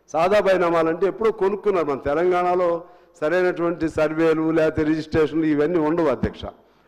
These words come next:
జనంలో కొనుక్కునే నమ్మకంతో కాగితం రాసుకునే ఉంటాయి. అటువంటి సాదా బైనామాలు ఏమున్నాయో వాటిని మరలా ఒకసారి రీఓపెన్ చేసి అవన్నీ కూడా పూర్తి చేస్తే లక్షలాది మందికి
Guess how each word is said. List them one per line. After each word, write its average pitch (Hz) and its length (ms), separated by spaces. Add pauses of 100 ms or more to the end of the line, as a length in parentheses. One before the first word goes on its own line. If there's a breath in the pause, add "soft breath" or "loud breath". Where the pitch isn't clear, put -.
(180 soft breath)
జనంలో 139 460
కొనుక్కునే 196 460
నమ్మకంతో 190 540
కాగితం 180 460
రాసుకునే 165 460
ఉంటాయి. 139 340 (480 soft breath)
అటువంటి 180 320
సాదా 190 360
బైనామాలు 185 540
ఏమున్నాయో 156 500 (480 loud breath)
వాటిని 165 320
మరలా 175 300
ఒకసారి 175 440
రీఓపెన్ 175 440
చేసి 156 460 (380 soft breath)
అవన్నీ 151 300
కూడా 185 160
పూర్తి 175 340
చేస్తే 165 260 (100)
లక్షలాది 180 560
మందికి 165 580